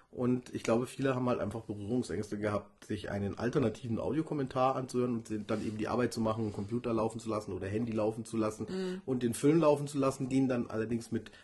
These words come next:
Speaker 1: runtergeschraubtem Ton und, äh, dann auch noch aufpassen, wann sie genau Play drücken müssen. Also das, glaube ich, hat viele, hat viele, ähm,
Speaker 2: War zu anstrengend.
Speaker 1: ähm, ja, abgeschreckt, würde ich jetzt mal sagen.
Speaker 2: Aber Perlen aus dem D-V-D-Regal, die kamen gut an, glaub ich.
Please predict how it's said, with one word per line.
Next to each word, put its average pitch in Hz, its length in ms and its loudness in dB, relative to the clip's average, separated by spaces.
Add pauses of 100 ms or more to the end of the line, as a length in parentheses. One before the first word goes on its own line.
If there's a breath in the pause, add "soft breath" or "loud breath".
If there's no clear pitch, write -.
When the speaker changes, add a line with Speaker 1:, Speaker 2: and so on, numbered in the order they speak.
(120)
Speaker 1:
runtergeschraubtem 120 840 4
Ton 143 380 2 (320 loud breath)
und, 120 380 4
äh, 117 180 4
dann 117 160 4
auch 120 80 2
noch 120 160 4
aufpassen, 120 440 2
wann 117 200 6
sie 113 60 0
genau 113 200 6
Play 113 220 6
drücken 107 340 2
müssen. 95 300 -4 (200)
Also 110 200 2
das, 117 180 -2
glaube 120 180 4
ich, 113 100 0
hat 117 120 -6
viele, 131 440 6 (120)
hat 113 80 -4
viele, 123 520 4 (200)
ähm, 110 80 0
Speaker 2:
War 185 160 4
zu - 140 -4
anstrengend. 165 580 -6
Speaker 1:
ähm, 107 300 2 (160)
ja, 117 180 0
abgeschreckt, - 640 -6
würde 107 120 -4
ich 95 40 -4
jetzt 95 180 -8
mal 87 120 -4
sagen. 85 260 -4 (140)
Speaker 2:
Aber 196 380 6
Perlen 202 360 4
aus 165 140 -2
dem 170 100 -6
D-V-D-Regal, 156 920 0
die 226 340 -4
kamen 208 360 0
gut 214 200 -4
an, 156 240 -8
glaub 139 280 -10
ich. 160 120 -18